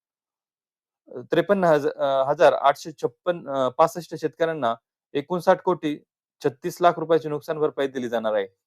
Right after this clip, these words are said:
अमरावतीमध्ये अकोला, अमरावती, यवतमाळ, बुलढाणा, वाशिम या जिल्ह्यांसाठी मिळून एकशे एकतीस कोटी छप्पन्न लाख रुपयाची नुकसान भरपाई वितरित केली जाणार आहे.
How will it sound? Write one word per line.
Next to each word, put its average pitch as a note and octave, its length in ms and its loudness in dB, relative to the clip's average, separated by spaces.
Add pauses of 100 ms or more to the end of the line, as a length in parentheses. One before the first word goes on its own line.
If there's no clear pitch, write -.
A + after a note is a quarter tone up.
(220)
अमरावतीमध्ये F3 640 2
अकोला, D3+ 460 4
अमरावती, D3 480 0
यवतमाळ, D3+ 380 -2
बुलढाणा, D#3 460 -2
वाशिम C#3+ 440 -2
या D#3 120 0
जिल्ह्यांसाठी D#3 540 -6
मिळून C3+ 320 -8 (340)
एकशे D#3+ 280 0
एकतीस E3 280 -6
कोटी F3 340 -2
छप्पन्न D#3+ 300 -2
लाख D#3 280 4
रुपयाची C#3+ 340 -4
नुकसान C#3 340 -12
भरपाई C3+ 300 -4
वितरित B2+ 300 -8
केली B2+ 240 -4
जाणार A2+ 240 0
आहे. G#2+ 180 0